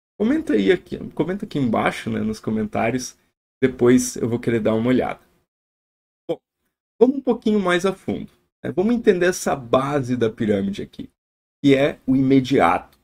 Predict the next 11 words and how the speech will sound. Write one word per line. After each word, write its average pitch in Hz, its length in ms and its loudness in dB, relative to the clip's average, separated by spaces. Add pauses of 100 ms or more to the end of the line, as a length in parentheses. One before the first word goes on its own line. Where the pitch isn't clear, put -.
a 113 60 -10
linguagem 113 580 0
concreta, 110 760 -4
especificidade, 117 1400 -2 (360)
tá? 117 300 -4 (680)
É 175 80 4
onde 202 680 4
a 170 80 4
magia 160 300 2
acontece. - 720 -4 (280)
<laughs> - 720 -4